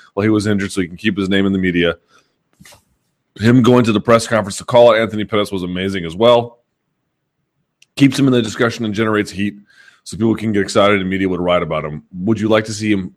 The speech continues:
fight for the title next? Wouldn't be opposed to it, although coming off of A C L surgery, I just don't know if that's the best idea. But I think he, I wouldn't really worry about giving it to anybody else. I wouldn't worry about if,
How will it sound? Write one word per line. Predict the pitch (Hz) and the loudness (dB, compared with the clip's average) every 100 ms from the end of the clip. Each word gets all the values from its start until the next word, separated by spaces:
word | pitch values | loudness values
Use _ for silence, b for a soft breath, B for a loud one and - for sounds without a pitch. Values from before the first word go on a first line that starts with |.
| _ _ | _ _
fight | - 110 104 - | -4 0 0 -2
for | 92 | -8
the | |
title | 87 98 95 92 | -4 0 0 0
next? | 87 78 71 - - b b b b - | -4 -6 -8 -14 -20 b b b b 2
Wouldn't | 147 139 | 4 6
be | |
opposed | 127 131 143 147 147 | 4 4 4 4 4
to | 143 | 2
it, | |
although | 120 113 | 2 2
coming | 117 123 | 0 -2
off | 113 117 | 0 -2
of | 110 | -2
A | 104 113 | -4 -2
C | 123 | -2
L | 113 | -2
surgery, | 117 120 113 120 117 | -2 -2 0 0 0
I | 95 | 0
just | 101 101 98 | -2 -4 -4
don't | 113 | -4
know | 107 | -4
if | 95 | -4
that's | 98 - | -6 -6
the | |
best | 95 101 - | -4 -4 -2
idea. | 90 82 92 107 117 B B _ | -4 -2 -2 -2 -2 B B _
But | 98 | -2
I | 98 | 0
think | 110 | -2
he, | 107 101 | -6 -4
I | 110 | 0
wouldn't | 107 110 110 | 0 0 0
really | 104 98 | 0 0
worry | 90 98 | 2 2
about | 98 90 | 2 0
giving | 87 98 | -2 -2
it | 95 | -2
to | |
anybody | 95 98 92 | -2 -2 0
else. | 90 98 - | 2 0 0
I | |
wouldn't | 98 101 95 95 | 0 0 -2 -2
worry | 98 | -2
about | 95 92 | 0 -2
if, | 87 - | -6 -12